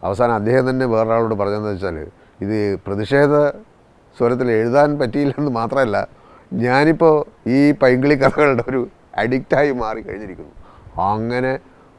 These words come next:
ബുദ്ധിമാന്മാരായ ആളുകളെ വരെ ആക്രമിച്ച് അവരുടെ തലച്ചോറിനെ, ഏഹ്,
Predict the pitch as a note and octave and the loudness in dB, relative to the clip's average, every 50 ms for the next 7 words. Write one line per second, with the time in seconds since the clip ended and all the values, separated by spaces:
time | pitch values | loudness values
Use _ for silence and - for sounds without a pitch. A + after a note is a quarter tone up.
0 | _ - - G#2 A2 A2+ A2+ C3 B2+ C3+ C3+ C3+ C3 C3 C3+ C3 B2+ B2 A#2+ A#2+ | _ -8 -6 -4 -2 2 2 4 4 4 4 2 0 0 0 0 0 2 2 2
1 | A#2 A2+ A2+ G#2+ A2 A2+ A#2 B2 C3 A#2+ A#2+ A#2+ A#2+ A#2 A2+ A#2 A2 A2+ A2+ - | 2 2 2 2 0 0 0 0 0 0 0 0 0 0 0 0 0 -2 -2 -4
2 | - - - F#2+ G#2 A2+ A#2+ A#2 - - C#3 B2+ B2+ C3 B2+ A#2 G2+ - A2+ G#2 | -6 -10 -6 -4 -2 -2 -2 -4 -4 -4 -4 -2 -2 -2 -2 -4 -6 -8 -12 -14
3 | - - _ - - _ _ F2+ G#2 A2+ A#2 A2+ A2+ - - A2 A2 A2+ A#2+ A#2+ | -14 -18 _ -20 -20 _ _ -4 0 0 0 0 0 -2 0 2 2 2 2 0
4 | - - C#3 C#3 C3 B2 B2 A#2+ A#2+ A2+ - - _ _ _ _ _ _ - G2+ | -2 -2 0 0 0 0 0 -4 -6 -8 -10 -14 _ _ _ _ _ _ -2 0
5 | G#2 G#2 G2+ G2+ G2 | 0 0 0 -2 -4